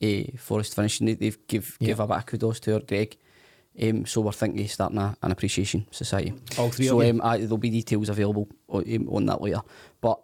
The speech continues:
Speaker 1: I, I just think I'm, <sighs> listen, I know, I know I've been on about him, and it's one of those ones where you,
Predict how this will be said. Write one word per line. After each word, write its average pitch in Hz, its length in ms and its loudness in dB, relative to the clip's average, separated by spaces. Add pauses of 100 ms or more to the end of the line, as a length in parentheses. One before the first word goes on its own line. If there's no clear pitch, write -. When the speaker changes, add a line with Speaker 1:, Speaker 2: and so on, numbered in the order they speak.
(160)
Speaker 1:
I, 127 160 0
I 131 80 2
just 139 200 0
think 123 220 2
I'm, 117 140 2 (360)
<sighs> - 480 -12
listen, 107 220 0
I 104 60 2
know, 120 260 2
I 107 60 -2
know 117 120 4
I've 113 80 0
been 104 100 -4
on 90 120 0
about 98 220 0
him, 107 140 -2 (120)
and 101 160 -2 (720)
it's 123 160 -2
one 202 120 4
of 214 60 2
those 160 180 4
ones 131 180 4
where 123 100 -2
you, 110 220 -2